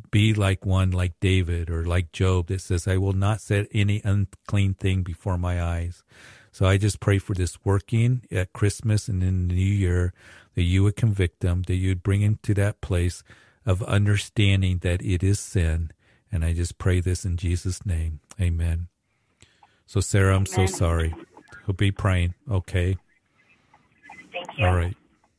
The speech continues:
Speaker 1: You bet, absolutely. Three oh three, six nine oh, three thousand is the call-in number.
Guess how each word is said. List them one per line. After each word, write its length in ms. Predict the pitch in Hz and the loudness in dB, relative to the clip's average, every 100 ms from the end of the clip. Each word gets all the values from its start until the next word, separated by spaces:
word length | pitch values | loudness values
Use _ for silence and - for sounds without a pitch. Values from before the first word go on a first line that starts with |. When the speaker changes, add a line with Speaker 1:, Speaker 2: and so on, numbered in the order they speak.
| _ _ | _ _
Speaker 1:
You 100 | - | -6
bet, 220 | 92 90 92 | -2 -2 -2
absolutely. 840 | 98 92 - 87 87 - 92 90 - _ _ _ _ _ _ _ | -2 -4 -6 -6 -6 -4 -4 -6 -8 _ _ _ _ _ _ _
Three 220 | - 120 | 2 4
oh 100 | 135 | 6
three, 360 | 143 117 101 98 | 2 0 0 0
six 400 | - - 123 - | -4 -6 -6 -2
nine 260 | 110 107 107 | 0 2 2
oh, 600 | 92 87 87 87 87 85 - _ _ _ _ | 2 2 0 0 -2 -4 -10 _ _ _ _
three 220 | - 92 | -2 0
thousand 540 | 90 107 101 104 - 101 | 2 2 4 2 0 -2
is 80 | 92 | -2
the 120 | 98 | -6
call-in 480 | - 101 104 101 101 | -2 0 0 0 0
number. 640 | 104 95 104 104 101 | 0 2 2 4 2